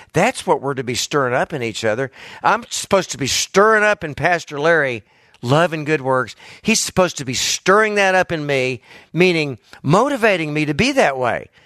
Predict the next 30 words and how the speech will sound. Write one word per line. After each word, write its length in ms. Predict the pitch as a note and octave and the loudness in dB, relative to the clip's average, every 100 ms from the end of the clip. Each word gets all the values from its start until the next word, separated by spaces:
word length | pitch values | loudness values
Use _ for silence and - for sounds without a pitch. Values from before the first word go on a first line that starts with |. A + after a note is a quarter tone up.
| _ _ _ - | _ _ _ 0
"Not 320 | D#3+ B3 C#4+ | 2 2 -2
forsaking 760 | - A3 - F#3 F3+ E3+ G#3+ | -2 0 2 2 2 0 -4
the 120 | F3+ D#3 | 0 0
assembling 680 | - - F3+ D#3+ D3+ C#3 - _ - | 0 2 0 2 0 -2 -10 _ 0
of 160 | D3+ | 2
ourselves 520 | C#3+ C3 - D3 B2 | 2 0 2 2 2
together, 500 | - B2+ B2+ B2+ D#3+ | -4 -4 0 2 0
as 300 | - C#3+ C3+ | 2 2 0
is 240 | - C#3+ G2+ | -2 -4 -2
the 80 | C3 | -2
manner 320 | C3+ C3+ B2+ | 0 0 -2
of 120 | A2+ | -4
some." 440 | - C3+ B2+ F3+ - _ - - _ | -2 0 0 -2 -8 _ -20 -20 _
What 140 | B3+ E4+ | 2 2
is 100 | A#3+ | 0
he 80 | |
talking 420 | G3+ F#3+ E3+ D3 C3+ | 0 0 0 -4 0
about 280 | C#3 B2+ | 2 2
there? 280 | C#3+ D#3 G3 - _ _ _ _ _ _ _ _ _ _ _ | 0 0 -2 -8 _ _ _ _ _ _ _ _ _ _ _
People 300 | - C4+ C4 | 0 0 2
that 120 | G3 F3+ | 0 0
just 200 | E3+ - | -2 -2
decide 420 | D#3 G#3+ A#3 A3 | 0 2 2 0
to 60 | F#3 | -2
come 220 | G3 G3+ | -2 -2
to 80 | F#3 | -2
church 320 | F#3+ F3+ B2 | -2 -2 -2
when 140 | D3 | -2
it's 120 | C#3 | -2
convenient. 560 | - C#3+ C3 D3 A2+ D2+ | -2 -4 -2 -2 -2 -8